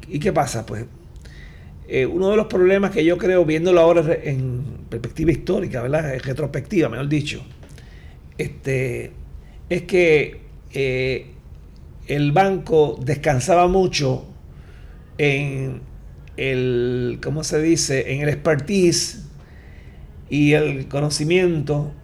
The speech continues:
de tanto de los abogados, aquí tenemos un abogado, tanto de los abogados,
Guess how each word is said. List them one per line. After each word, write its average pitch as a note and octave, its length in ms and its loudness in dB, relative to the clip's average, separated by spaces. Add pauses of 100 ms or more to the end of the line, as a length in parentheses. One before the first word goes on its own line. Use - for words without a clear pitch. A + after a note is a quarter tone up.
(220)
de A#2+ 960 -4 (560)
tanto E3+ 340 4
de F3+ 80 8
los E3+ 160 6
abogados, D#3+ 920 4 (1120)
aquí A#2 140 -10
tenemos A2+ 280 -10
un A2+ 60 -10
abogado, A#2+ 520 -8 (260)
tanto D3+ 340 2
de F3 80 8
los E3+ 140 8
abogados, E3+ 920 4